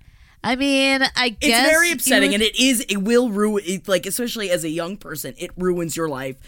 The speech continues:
Speaker 2: For, or you assume it ruins your life. It, it, it aids in a lot of, you know, suicides. It's, I'm not saying it's just a whatever bullshit thing. It's just, that is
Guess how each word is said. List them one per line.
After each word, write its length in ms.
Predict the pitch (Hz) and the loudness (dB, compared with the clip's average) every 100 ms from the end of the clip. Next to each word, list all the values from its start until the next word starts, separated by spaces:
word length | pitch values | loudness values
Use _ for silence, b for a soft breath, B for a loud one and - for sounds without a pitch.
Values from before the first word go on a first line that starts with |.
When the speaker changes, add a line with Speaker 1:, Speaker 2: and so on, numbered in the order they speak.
| B | B
Speaker 2:
For, 300 | - 202 202 | 0 0 2
or 260 | 185 196 135 | 2 2 0
you 380 | 156 180 170 160 | -2 -2 -2 -2
assume 380 | 160 - 262 196 | 2 2 2 0
it 80 | 190 | 0
ruins 260 | 180 170 160 | -2 -2 -4
your 100 | 156 | -2
life. 260 | 156 156 | -2 -4
It, 120 | 135 135 B B | -8 -14 B B
it, 160 | 175 160 | -2 -2
it 180 | 147 156 | -6 -2
aids 280 | 180 202 170 | 0 0 0
in 80 | |
a 60 | 185 | 0
lot 260 | 170 170 147 | 2 0 0
of, 260 | 151 147 - B B | -4 -4 -10 B B
you 240 | - 160 147 | -14 -12 -12
know, 160 | - | -12
suicides. 680 | 175 - 302 247 254 214 190 | -6 0 2 4 2 2 2
It's, 200 | 196 175 202 | -2 -2 0
I'm 100 | 240 | 2
not 160 | 381 | 2
saying 320 | - 311 311 | 2 2 4
it's 160 | 247 - | 2 0
just 180 | 220 - | -6 -2
a 60 | |
whatever 640 | 190 175 180 160 165 165 156 | 0 2 0 0 -2 -2 -4
bullshit 560 | 131 214 247 185 156 | -2 -2 -2 -4 -4
thing. 260 | 254 240 175 | -2 0 -2
It's 160 | 170 - | -4 -2
just, 220 | 247 - b b - | -4 -4 b b 0
that 280 | 269 285 - | 2 2 2
is 400 | 226 214 151 - | 0 0 -2 -8